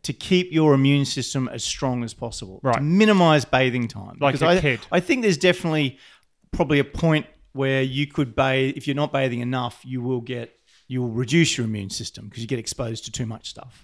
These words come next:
Speaker 2: Right.
Speaker 1: So, we're going back to it.
Speaker 2: Two days a week.
Speaker 1: No, we're going back to the old standard. We need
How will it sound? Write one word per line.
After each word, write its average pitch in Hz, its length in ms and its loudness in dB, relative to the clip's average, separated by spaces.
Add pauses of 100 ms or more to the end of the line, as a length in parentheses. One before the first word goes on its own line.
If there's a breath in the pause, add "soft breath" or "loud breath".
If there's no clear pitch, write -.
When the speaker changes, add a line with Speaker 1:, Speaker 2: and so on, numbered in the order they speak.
Speaker 2:
Right. 127 280 -2 (340 soft breath)
Speaker 1:
So, 127 440 4 (840)
we're 135 80 -4
going 151 280 6
back 143 220 0
to 117 160 -4
it. - 120 -12 (520)
Speaker 2:
Two 151 160 4
days 139 160 6
a 139 80 2
week. 165 360 -4
Speaker 1:
No, 151 300 -2 (100)
we're 135 80 -8
going 139 220 2
back 147 200 4
to 139 100 -8
the 143 100 6
old 151 240 6
standard. 135 460 0
We 131 120 -2
need 143 520 0